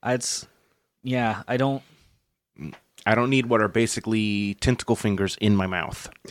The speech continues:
Speaker 2: <laughs>
Speaker 1: Oof. Yeah, thanks for giving me that sensation.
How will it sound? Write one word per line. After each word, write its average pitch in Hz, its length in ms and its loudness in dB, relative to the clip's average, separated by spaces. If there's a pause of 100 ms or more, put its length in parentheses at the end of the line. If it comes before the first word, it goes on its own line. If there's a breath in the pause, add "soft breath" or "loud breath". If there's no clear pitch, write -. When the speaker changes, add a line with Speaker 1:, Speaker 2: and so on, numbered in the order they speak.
(140)
Speaker 2:
<laughs> - 340 -10
Speaker 1:
Oof. 131 720 -6 (760 loud breath)
Yeah, 110 600 -2 (140)
thanks 123 240 -4
for 110 340 -4 (140)
giving 110 280 -4
me 104 420 -6 (600)
that 110 320 0
sensation. 98 840 -6